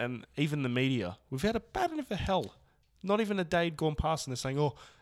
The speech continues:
Dreamworld will probably never open again." Bullshit. But bloody, um, Dre-, um,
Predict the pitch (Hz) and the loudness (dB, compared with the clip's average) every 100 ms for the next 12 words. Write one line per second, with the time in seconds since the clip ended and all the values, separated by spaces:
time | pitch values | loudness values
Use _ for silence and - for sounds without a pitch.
0 | _ 127 143 143 127 113 - 127 123 113 | _ -4 0 0 0 -4 -4 -2 -2 0
1 | 131 120 123 131 117 107 113 95 82 - | 0 2 2 0 -2 -4 -4 -6 -8 -14
2 | _ _ - 370 294 - 107 87 - - | _ _ 4 6 6 2 -2 -6 -8 -12
3 | - - 175 170 - - - - _ _ | -18 0 0 0 -6 -20 -20 -20 _ _
4 | _ - - - 202 202 180 165 170 160 | _ -20 -4 2 2 2 0 0 0 2
5 | 160 151 143 120 - _ _ _ - 143 | 0 -2 -4 -6 -10 _ _ _ -6 0
6 | 160 - 143 139 131 120 110 | 0 0 0 0 -2 -8 -10